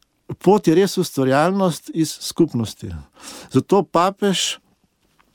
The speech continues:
v sinodalnosti, pa tudi mnogi drugi, tako močno poudarjajo prisluhniti ljudem, ampak prisluhniti kulturam. Kulturam. Zakaj kulturam?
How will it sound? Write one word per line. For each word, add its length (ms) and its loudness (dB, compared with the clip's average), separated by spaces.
v 100 4
sinodalnosti, 1080 0
pa 120 0
tudi 220 0
mnogi 260 2
drugi, 360 0
tako 520 0
močno 420 2
poudarjajo 520 2
prisluhniti 800 -2
ljudem, 460 2
ampak 340 0
prisluhniti 640 0
kulturam. 560 -2
Kulturam. 720 2
Zakaj 380 0
kulturam? 580 0